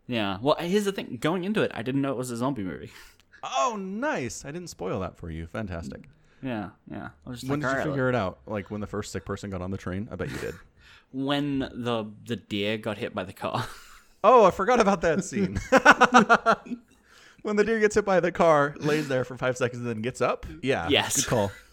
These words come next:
Speaker 2: <laughs> Then you were like, "Zombie movie, telegraphed, received."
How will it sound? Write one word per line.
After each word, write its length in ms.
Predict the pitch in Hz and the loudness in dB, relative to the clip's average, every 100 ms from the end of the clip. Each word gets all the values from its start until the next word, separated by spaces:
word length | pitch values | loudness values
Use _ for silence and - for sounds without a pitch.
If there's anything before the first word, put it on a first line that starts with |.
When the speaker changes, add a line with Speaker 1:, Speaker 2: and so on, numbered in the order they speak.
| _ _ | _ _
Speaker 2:
<laughs> 380 | - _ _ - | -20 _ _ -6
Then 760 | 269 - - - - - 185 | -4 -4 -6 -16 -18 -10 -2
you 60 | 165 | 2
were 80 | |
like, 160 | 143 123 | 2 2
"Zombie 520 | 120 160 330 247 220 | 4 10 10 10 2
movie, 600 | 208 208 220 208 202 208 202 - - _ - | 4 4 4 0 -2 -4 -8 -16 -20 _ 0
telegraphed, 800 | 262 226 175 165 160 - - - - | 4 6 4 4 4 0 -10 -20 -8
received." 760 | 170 - 123 107 95 92 98 | -6 -4 -6 -6 -8 -10 -16